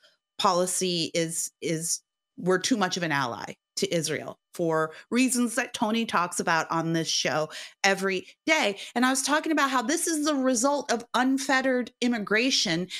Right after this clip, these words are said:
and a refusal to assimilate immigrants. And there's good and bad here. Here's the good coming out of Dearborn.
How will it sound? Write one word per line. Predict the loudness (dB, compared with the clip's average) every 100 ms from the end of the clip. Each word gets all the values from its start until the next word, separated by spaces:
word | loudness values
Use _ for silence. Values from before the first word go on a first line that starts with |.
| -2
and | 0
a |
refusal | 2 -2 0 0 2 2 0 0
to | -2 0
assimilate | 0 0 0 2 2 2 0 -2 -4 -10 _
immigrants. | 0 0 0 -6 -6 -8 -8 -10 _ _ _ _ _ _
And | -2 2
there's | 2 0
good | 2 2
and | 2 2
bad | 2 2 2
here. | 0 0 -2 -4 -10 0
Here's | 2 2 0
the | -2
good | 0 0 2 0 -2
coming | 0 2 2
out | 2
of | 0 0
Dearborn. | 0 0 -2 -4 -4